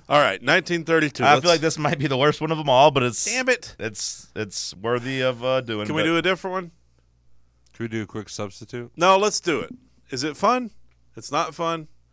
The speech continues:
Speaker 3: He
Speaker 1: Why'd you
Speaker 3: thinks
Speaker 1: say
Speaker 3: he,
Speaker 1: they're all good if
Speaker 3: he
Speaker 1: this
Speaker 3: said
Speaker 1: one's not
Speaker 3: it's the
Speaker 1: fun?
Speaker 3: worst
Speaker 2: It's,
Speaker 3: one.
Speaker 2: I said it's noteworthy. The
Speaker 1: Am I
Speaker 2: first
Speaker 1: gonna get it?
Speaker 2: indoor, the first indoor playoff game in the N F L history was played on this day in history.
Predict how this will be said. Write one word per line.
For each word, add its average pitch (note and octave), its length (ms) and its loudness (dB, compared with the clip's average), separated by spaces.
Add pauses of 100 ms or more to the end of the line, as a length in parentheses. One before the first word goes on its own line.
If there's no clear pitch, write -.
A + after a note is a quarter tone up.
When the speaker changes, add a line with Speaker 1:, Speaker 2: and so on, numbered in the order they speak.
(280)
Speaker 3:
He B2+ 80 -6
Speaker 1:
Why'd G3 120 2
you F3 60 2
Speaker 3:
thinks E3 100 2
Speaker 1:
say A3+ 100 4
Speaker 3:
he, A3 60 6
Speaker 1:
they're F#3+ 140 6
all E3+ 140 6
good C#3+ 220 0
if A2 100 -6
Speaker 3:
he E3 80 -2
Speaker 1:
this E3+ 100 -4
Speaker 3:
said F#3+ 200 0
Speaker 1:
one's - 0 -
not F3+ 100 -2
Speaker 3:
it's D#3 100 -10
the - 80 -6
Speaker 1:
fun? D3 80 0
Speaker 3:
worst C#3+ 180 2
Speaker 2:
It's, G#3+ 120 6
Speaker 3:
one. E3+ 160 2
Speaker 2:
I F3+ 100 10
said A3 180 6
it's G#3+ 120 0
noteworthy. F3+ 640 6 (920)
The C#3+ 80 2
Speaker 1:
Am - 40 -2
I - 20 -4
Speaker 2:
first A#3 220 12
Speaker 1:
gonna D3+ 160 4
get G#3 120 6
it? - 60 6
Speaker 2:
indoor, G3 360 6
the D#3 160 2
first F#3 320 6
indoor D#3+ 540 4 (440)
playoff B2 460 4
game G#2 320 2
in G2+ 40 -2
the A2 60 -2
N A2+ 80 0
F A2 140 0
L G#2 80 2
history G2+ 280 -2
was F2 120 -6
played G2+ 240 -4
on G#2+ 80 -8
this G#2+ 100 -8
day G#2+ 160 -4
in G2 60 -4
history. D#2+ 380 -12